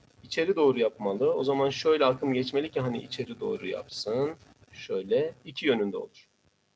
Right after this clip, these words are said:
Yani bir aralığında iki yönünde akım var arkadaşlar. İki aralığında zaten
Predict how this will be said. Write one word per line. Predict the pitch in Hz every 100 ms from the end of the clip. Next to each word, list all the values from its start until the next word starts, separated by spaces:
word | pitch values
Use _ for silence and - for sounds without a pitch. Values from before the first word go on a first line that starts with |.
| _ _
Yani | 135 113 127 160 - _ _ _ _ -
bir | 175
aralığında | 143 113 104 101 107 135 160 175 - _ _ _ _ _ _
iki | - - 151
yönünde | 131 120 135
akım | 120 143 120
var | 101
arkadaşlar. | 98 - - - - 107 - - - - - - - - -
İki | 139 262
aralığında | 233 196 165 139 143
zaten | 135 170 226 226 220 226